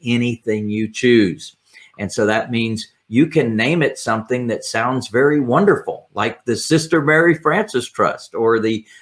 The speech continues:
Native American Youth Trust. So there's a variety of different names that you could come up with,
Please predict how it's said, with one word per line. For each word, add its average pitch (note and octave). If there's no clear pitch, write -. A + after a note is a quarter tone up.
Native C#3
American E3
Youth G#3+
Trust. -
So B2+
there's A#2+
a A2+
variety C3
of A2
different A2+
names B2
that A2
you G#2+
could G#2
come A2+
up F#3
with, A2